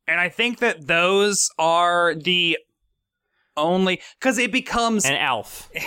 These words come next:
Speaker 1: and Alf, of course. Um, the eighties become just, like, the onslaught of family. It's like everything is a family sitcom. There are just kids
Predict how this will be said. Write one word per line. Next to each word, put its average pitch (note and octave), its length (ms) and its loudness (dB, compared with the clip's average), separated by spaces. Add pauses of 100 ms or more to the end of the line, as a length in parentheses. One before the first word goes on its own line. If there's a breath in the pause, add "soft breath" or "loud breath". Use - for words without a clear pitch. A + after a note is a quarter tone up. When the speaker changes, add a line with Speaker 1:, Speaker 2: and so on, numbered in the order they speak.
Speaker 1:
and F3 260 -2
Alf, D#3+ 320 -2
of E3+ 120 -4
course. B2+ 580 2
Um, C3+ 460 0 (1000)
the G3+ 220 -2
eighties C#4+ 340 0
become A3 420 -2
just, G3 200 0
like, F3+ 220 0
the F#3+ 140 -6
onslaught F#3 420 0
of D#3 100 -2
family. E3+ 600 0
It's D#3 140 -4
like F3 180 -2
everything F3 560 -2
is D#3+ 120 -2
a D#3+ 80 -2
family C3+ 440 0
sitcom. A#2+ 520 -2
There C#3 120 2
are C#3 40 0
just C3 240 -4
kids F#3+ 440 -2